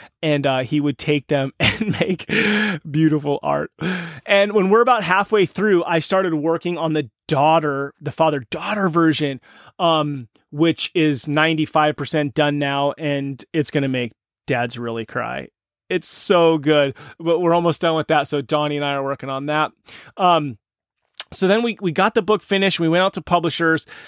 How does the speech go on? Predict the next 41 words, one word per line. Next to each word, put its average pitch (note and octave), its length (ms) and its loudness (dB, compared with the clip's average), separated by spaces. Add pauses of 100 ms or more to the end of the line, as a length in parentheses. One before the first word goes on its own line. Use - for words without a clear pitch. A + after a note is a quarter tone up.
(140)
and D#3 360 2
we, D#3+ 120 -4
we, D#3 340 0
we, C#3+ 380 -2
we D3+ 160 -2
landed E3+ 360 2
with D#3+ 160 -2
Greenleaf E3 460 2
Publishing, D#3+ 500 0
wanted D3+ 180 2
to D3 80 0
work D3+ 240 0
with D3 100 -4
them D#3 140 2
and D3 80 0
do, C#3+ 100 0
like, D3 180 0
a C3+ 40 -4
hybrid D3+ 480 2
model C#3+ 380 2
so - 160 -2
we C#3+ 140 0
could D3 140 -2
retain D3 360 -4
all D3 100 0
the C#3 100 -2
rights C3+ 360 0
because C3+ 280 -4
we C3 80 -6
just C3 180 -6
have C3+ 160 0
so D#3+ 280 0
many D#3+ 180 -2
plans C#3+ 420 -2
for D3 80 -4
what C3+ 40 -4
we C#3+ 60 -2
want C#3 200 -2
this C#3+ 140 -4
to C#3+ 60 -4
do. D#3+ 320 2